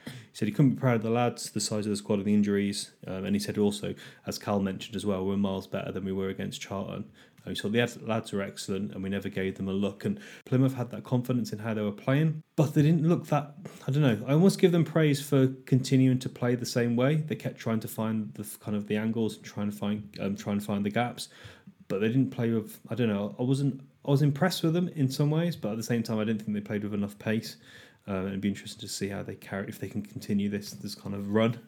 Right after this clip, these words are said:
Um, so it'd be interesting to see how Plymouth get on. Obviously, that was the game on Tuesday night, and now we'll jump into the game on, on Saturday.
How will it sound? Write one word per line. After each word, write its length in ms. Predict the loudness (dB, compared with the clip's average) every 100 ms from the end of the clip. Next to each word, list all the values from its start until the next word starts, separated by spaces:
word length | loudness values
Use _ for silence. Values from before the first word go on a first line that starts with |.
| -12
Um, 380 | -10 -8 -8 -8 -12 -20 -18 -8
so 80 |
it'd 100 | -4
be 80 | -2
interesting 260 | -4 -6 -6
to 0 |
see 0 |
how 120 | -6
Plymouth 340 | -6 -6 -6
get 120 | -8 -6
on. 200 | -6 -8 -10 -4
Obviously, 220 | 0 2
that 140 | 4 2
was 140 | 0
the 60 | 0
game 240 | 0 0
on 100 | 0
Tuesday 340 | 0 0 2
night, 340 | 2 2 0 0
and 100 | -2
now 140 | 0
we'll 140 | 0 -2
jump 260 | -4 -6
into 200 | -8 -8
the 100 | -10
game 280 | -8 -6 -6
on, 140 | -10 -12
on 140 | -12
Saturday. 400 | -10 -10 -8 -8